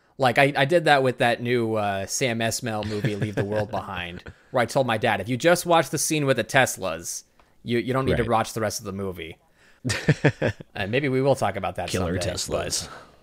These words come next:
Speaker 1: yeah, we did it. We did another episode. We
Speaker 2: <laughs>
Speaker 1: talked about, we talked for three hours. Uh, yeah, we did it. We did a,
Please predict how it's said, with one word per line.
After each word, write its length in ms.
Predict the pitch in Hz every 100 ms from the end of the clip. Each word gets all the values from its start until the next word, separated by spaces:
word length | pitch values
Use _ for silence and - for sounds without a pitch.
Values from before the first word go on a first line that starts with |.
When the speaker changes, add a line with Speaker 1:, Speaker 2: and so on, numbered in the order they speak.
| _ -
Speaker 1:
yeah, 220 | 107 87 - _ _ _ -
we 140 | 120
did 200 | 127 147
it. 140 | 135
We 140 | 123 117
did 180 | 120 120
another 300 | 123 131 139
episode. 500 | 151 127 127 113 - -
We 100 | 110
Speaker 2:
<laughs> 100 | 120
Speaker 1:
talked 320 | - 120 -
about, 360 | 110 110 107 - - - -
we 100 | 113
talked 280 | 127 120
for 160 | - 107
three 640 | - - 120 147 165 175 -
hours. 840 | 131 160 160 139 117 92 87 - - _ _ _ _ _ -
Uh, 240 | 123 120 - - -
yeah, 220 | 160 190 -
we 100 | 113
did 180 | 131 185
it. 100 | 143
We 140 | 123
did 220 | 123 127 139
a, 340 | 139 139 139